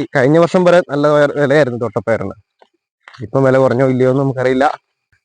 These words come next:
ഇടുക്കിയിലെയും വയനാട്ടിലെയും വഴികളിലൂടെ നമ്മൾ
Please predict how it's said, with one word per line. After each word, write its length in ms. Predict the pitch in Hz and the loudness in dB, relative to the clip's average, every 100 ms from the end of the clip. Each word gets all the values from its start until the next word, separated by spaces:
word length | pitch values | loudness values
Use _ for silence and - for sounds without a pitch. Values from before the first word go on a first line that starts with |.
| _ _ _ _ _ - - | _ _ _ _ _ -10 -2
ഇടുക്കിയിലെയും 500 | 151 170 196 196 202 175 | 0 2 2 4 4 4
വയനാട്ടിലെയും 480 | 165 170 170 180 160 | 4 2 2 2 2
വഴികളിലൂടെ 460 | 156 156 160 156 156 | 2 2 2 2 0
നമ്മൾ 160 | 143 | 0